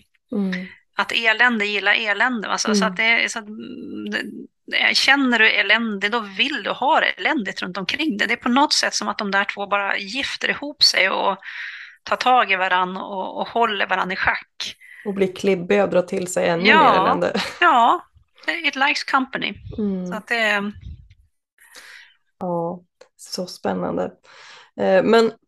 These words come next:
Speaker 1: vad betyder feng shui för dig idag?
Speaker 2: Idag är det så integrerat i mig så att jag, jag tänker sällan på det.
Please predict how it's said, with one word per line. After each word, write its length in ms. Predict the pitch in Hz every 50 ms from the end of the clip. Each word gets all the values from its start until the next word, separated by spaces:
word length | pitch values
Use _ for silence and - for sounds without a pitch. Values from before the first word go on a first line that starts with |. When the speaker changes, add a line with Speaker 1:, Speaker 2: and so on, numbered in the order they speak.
| _ _ _
Speaker 1:
vad 240 | - 226 269 285 277
betyder 720 | 247 294 294 - - 214 196 190 185 196 202 202 202 202
feng 300 | 202 - - - 208 202
shui 340 | 180 - - - 180 170 170
för 140 | 170 - 170
dig 340 | 170 165 156 156 151 - -
idag? 640 | - 175 151 - _ - 202 247 320 311 - - - - - - - 202 _ _ _ _ _ _ _ _ _ _ _ _ _ _ _ - - - - - - - - - _
Speaker 2:
Idag 400 | - 214 185 180 220 277 302 262
är 40 | 214
det 80 | 214
så 120 | 214 - -
integrerat 1000 | - 233 220 214 202 - 226 190 202 208 220 262 330 285 190 190 185 - -
i 200 | - 254 254 240
mig 240 | 214 196 190 190 196
så 140 | 196 - 214
att 120 | 208 -
jag, 180 | - 220 220 -
jag 140 | 233 220 -
tänker 480 | - - - 269 330 277 - - 208
sällan 420 | 196 - - - 185 - - - 202
på 180 | - - -
det. 180 | - - 254 247